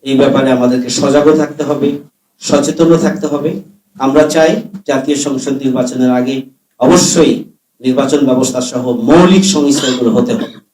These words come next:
তার আগে অবশ্যই গণহত্যাকারীদের বিচার একটা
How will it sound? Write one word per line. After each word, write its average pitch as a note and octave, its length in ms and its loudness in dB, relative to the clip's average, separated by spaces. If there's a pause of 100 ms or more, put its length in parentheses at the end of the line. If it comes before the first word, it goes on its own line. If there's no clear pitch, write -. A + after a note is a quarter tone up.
(140)
তার C3+ 180 0
আগে C#3+ 200 2
অবশ্যই G3 600 4 (440)
গণহত্যাকারীদের D3 1000 2
বিচার C#3+ 340 0 (440)
একটা D3 460 -2